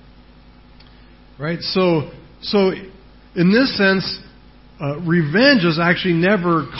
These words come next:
called for, because that was never the intent of the law. Which, by the way, uh, as we'll see, um, this law was actually given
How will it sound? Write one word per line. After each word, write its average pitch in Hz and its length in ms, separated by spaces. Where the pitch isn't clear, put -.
called 165 300
for, 120 400
because 170 260
that 214 160
was 143 160
never 170 380
the 143 140
intent 139 400
of 127 80
the 120 80
law. 107 420
Which, 135 180
by 202 140
the 165 120
way, 143 440
uh, 120 300
as 120 120
we'll 127 100
see, 127 520
um, 117 380
this 170 240
law 139 560
was 139 200
actually 165 460
given 139 540